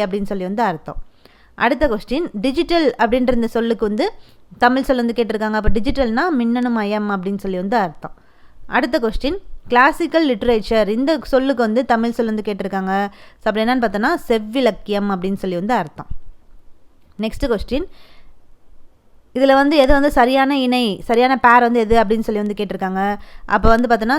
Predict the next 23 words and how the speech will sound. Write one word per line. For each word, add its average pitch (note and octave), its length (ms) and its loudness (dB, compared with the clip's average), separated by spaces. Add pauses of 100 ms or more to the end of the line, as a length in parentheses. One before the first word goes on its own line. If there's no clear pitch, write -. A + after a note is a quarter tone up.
ஸ்பேஸ் C#4 360 4
டெக்னாலஜினா A3+ 580 0 (220)
விண்வெளி B3+ 540 0
தொழில்நுட்பம் G#3+ 640 0
அப்படின்னு F#3+ 280 -4
சொல்லி F#3+ 120 -4
வந்து G3 220 -4 (360)
அது A3+ 260 2
கரெக்டான G#3 440 0
மீனிங். F#3+ 220 -4
அப்ப - 200 -2
நானோ B3 280 4 (100)
டெக்னாலஜிக்கு, A#3 540 0 (100)
அல்ட்ராவயலட் A#3+ 600 2
ரேஸுக்கு, A3 360 -2 (120)
காஸ்மிக் A3 400 2
ரேஸுக்குலாம் A3 420 -2
வந்து A3 120 -4
என்ன G#3+ 200 -2
மீனிங் G#3 360 -4
அப்படின்றத F#3+ 460 0 (340)
நீங்க A3 220 -2
வந்து G#3+ 300 0